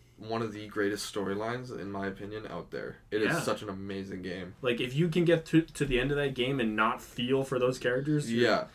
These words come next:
Speaker 1: yeah.
Speaker 2: you got something going on.
Speaker 1: Yeah.
Speaker 2: You need to see somebody.
Speaker 1: And then, but you also get the bonus of seeing gory, violent action,
Speaker 2: <laughs>
Speaker 1: right?
Speaker 2: Exactly.
Speaker 1: <laughs> And participating. <laughs> So I'm not a psychopath, <laughs> but,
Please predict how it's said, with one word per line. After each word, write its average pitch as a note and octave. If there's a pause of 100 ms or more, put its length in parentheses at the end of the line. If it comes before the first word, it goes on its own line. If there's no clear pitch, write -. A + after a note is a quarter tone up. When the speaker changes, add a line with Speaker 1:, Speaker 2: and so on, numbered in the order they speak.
Speaker 1:
yeah. A2+
Speaker 2:
you -
got -
something C3+
going G#2
on. G#2
Speaker 1:
Yeah. G2+ (560)
Speaker 2:
You C3+
need C3+
to -
see C3
somebody. F#2
Speaker 1:
And A#2+
then, B2 (100)
but A#2+
you B2
also B2+
get B2+
the B2
bonus A2
of A2+
seeing A2+
gory, G#2
violent A2+
action, C#3+
Speaker 2:
<laughs> A2
Speaker 1:
right? A2+
Speaker 2:
Exactly. F3+
Speaker 1:
<laughs> -
And D3+
participating. F3+ (200)
<laughs> E3 (380)
So -
I'm G#2+
not A2
a -
psychopath, G2+
<laughs> -
but, G3